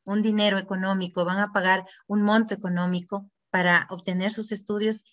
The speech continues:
pero a cambio ustedes van a ser profesionales, van a obtener un título profesional.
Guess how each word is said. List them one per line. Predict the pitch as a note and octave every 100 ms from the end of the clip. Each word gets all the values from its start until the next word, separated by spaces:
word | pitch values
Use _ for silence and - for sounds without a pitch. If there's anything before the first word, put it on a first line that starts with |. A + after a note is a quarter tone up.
| _
pero | F#3+ G3
a |
cambio | G3 B3 A#3 F#3
ustedes | F3 F#3+ F#3 F3
van | F#3 G3 G3 _
a | F3
ser | F#3+ F#3
profesionales, | F#3+ F#3 F3 E3+ D#3+ D3+ D#3 D#3
van | F3+
a | F#3+
obtener | F#3+ E3+ E3+ G3+ G#3 - _
un | F#3 F3+
título | G#3+ G#3+ G3+ F3+
profesional. | D#3+ - D3 D3 C#3 C3+